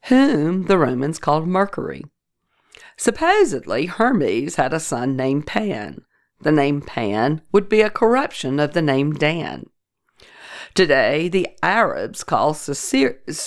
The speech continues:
uh, C-, Caesarea Philippi Banias.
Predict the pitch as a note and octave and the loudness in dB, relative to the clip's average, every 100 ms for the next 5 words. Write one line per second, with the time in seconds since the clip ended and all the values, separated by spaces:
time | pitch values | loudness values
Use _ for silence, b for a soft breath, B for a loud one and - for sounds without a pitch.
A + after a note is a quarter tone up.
0 | A#2 D#3 C#3+ D3 - E3 _ - - E3+ | -2 2 2 0 -6 -10 _ -10 -4 -2
1 | - B3 C#4 G#3+ E3+ D3 C#3+ D3+ - _ | 0 2 4 4 4 4 2 0 -10 _
2 | _ _ - A#3 G#3+ B3+ C4 D#3+ A#2 C3+ | _ _ -2 0 2 0 -2 -2 -2 -4
3 | D#3 _ _ _ C#3 D#3+ D#3 F2 - - | -6 _ _ _ 0 2 0 -4 -10 -12
4 | - | -14